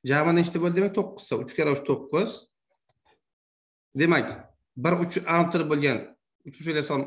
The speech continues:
o'n sakkizta, bir uchi B nuqtada bo'lgan uchburchaklar soni to'qqizta. Ikkalasi qo'shiladigan bo'lsa, o'n sakkiz qo'shilgan to'qqiz yigirma yetti bo'ladi. Ya'ni bu D javob bo'ladi. Bunda to'g'ri javoblar belgilangan ekan.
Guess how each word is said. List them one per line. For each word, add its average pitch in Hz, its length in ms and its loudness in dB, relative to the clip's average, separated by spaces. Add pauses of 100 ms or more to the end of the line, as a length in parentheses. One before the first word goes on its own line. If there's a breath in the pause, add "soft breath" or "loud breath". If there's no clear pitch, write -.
o'n 147 140 -2
sakkizta, 160 420 -4 (760)
bir 156 180 2
uchi 147 160 -8
B - 100 -2
nuqtada 151 220 0 (100)
bo'lgan 127 340 2 (1300)
uchburchaklar 147 500 0
soni 165 220 0
to'qqizta. - 460 -4 (640)
Ikkalasi 151 340 0
qo'shiladigan 139 440 -2
bo'lsa, 143 140 -8 (120)
o'n 160 140 -2
sakkiz 147 200 -6
qo'shilgan 139 340 -8
to'qqiz 143 260 -6
yigirma 156 240 -2
yetti - 220 -12
bo'ladi. 92 220 -14 (2500)
Ya'ni 156 240 2
bu 156 40 -2 (100)
D - 20 4 (140)
javob 120 240 2
bo'ladi. 101 180 -4 (500)
Bunda 135 260 0 (680)
to'g'ri 147 220 0
javoblar 143 280 0
belgilangan 123 480 0
ekan. 98 220 -18